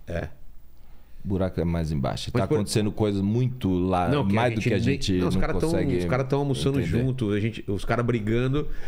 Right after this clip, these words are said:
Speaker 2: É.
Speaker 1: e o, os políticos almoçando junto depois,
Speaker 2: Tirando
Speaker 1: assim.
Speaker 2: amigo secreto.
Speaker 1: É, tirando amigo
Speaker 2: E a
Speaker 1: secreto.
Speaker 2: gente achando
Speaker 1: Ah,
Speaker 2: que
Speaker 1: os
Speaker 2: eles
Speaker 1: cara lá tão puto lá. Você viu que eles falaram de vo-, de você?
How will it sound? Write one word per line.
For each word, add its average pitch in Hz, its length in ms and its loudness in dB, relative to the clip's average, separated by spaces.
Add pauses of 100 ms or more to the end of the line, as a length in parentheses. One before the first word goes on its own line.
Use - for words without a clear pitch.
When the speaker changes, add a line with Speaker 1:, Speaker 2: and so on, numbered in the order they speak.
(100)
Speaker 2:
É. 110 220 4
Speaker 1:
e 127 80 2
o, 135 300 2
os 110 100 0
políticos 135 500 2
almoçando 147 480 2
junto 135 360 0
depois, 131 280 2
Speaker 2:
Tirando 113 200 4
Speaker 1:
assim. 104 100 2
Speaker 2:
amigo 110 140 2
secreto. 120 360 2 (240)
Speaker 1:
É, 139 40 0
tirando 135 240 0
amigo 135 80 0
Speaker 2:
E 127 160 4
a - 20 -
Speaker 1:
secreto. 104 160 4
Speaker 2:
gente 110 180 4
achando 110 300 4
Speaker 1:
Ah, 135 60 4
Speaker 2:
que 147 80 4
Speaker 1:
os 110 80 2
Speaker 2:
eles 107 60 4
Speaker 1:
cara 131 200 4
lá 131 160 2
tão 165 220 2 (100)
puto 143 340 2
lá. 123 240 2
Você 139 140 0
viu 156 140 0
que 170 80 2
eles 170 100 2
falaram 143 340 2
de 135 80 0
vo-, 135 300 2
de 131 80 2
você? 135 560 0